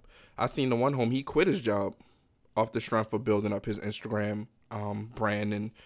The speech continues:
and curating his, uh, his, um, I guess his business. His, his business was just, or is, straight memes. Like, he just finds fire pictures online and just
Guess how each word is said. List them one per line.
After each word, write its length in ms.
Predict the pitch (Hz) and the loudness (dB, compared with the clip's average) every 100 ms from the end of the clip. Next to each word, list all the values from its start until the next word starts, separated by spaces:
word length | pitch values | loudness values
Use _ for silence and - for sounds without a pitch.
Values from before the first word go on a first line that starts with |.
| - - | -20 -10
and 160 | - 113 | -6 -4
curating 680 | - 113 107 104 101 107 107 - _ _ _ - | 2 4 4 2 0 -4 -8 -16 _ _ _ -8
his, 260 | 113 101 101 | -4 -4 -2
uh, 340 | 101 90 82 - - 101 - - - _ | -2 0 -2 -8 -18 -18 -20 -20 -20 _
his, 240 | 120 107 107 | -6 -4 -2
um, 400 | 101 101 104 - - 117 | -2 -4 -8 -12 -6 -2
I 60 | |
guess 160 | 117 120 | 0 0
his 100 | 110 | 2
business. 300 | 117 107 - | 2 0 2
His, 240 | 156 196 | 2 2
his 160 | - 233 | 0 2
business 320 | 165 143 - | 4 4 2
was 160 | 127 120 | 0 -2
just, 280 | 120 - - _ _ _ - - | -6 -6 -8 _ _ _ -10 2
or 140 | 113 | 4
is, 220 | 98 131 127 | 6 4 4
straight 300 | - 120 117 | 2 2 2
memes. 600 | 151 214 113 110 - - _ - | 2 0 -2 -6 -10 -16 _ -8
Like, 100 | 127 | -2
he 100 | 147 | 0
just 180 | 131 - | 0 0
finds 300 | 123 120 120 | 2 2 0
fire 280 | - - 113 | 0 2 2
pictures 340 | 139 120 120 | 0 -2 -2
online 360 | 120 113 110 110 | 0 0 0 0
and 80 | 107 | -2
just 300 | 107 - | -4 -6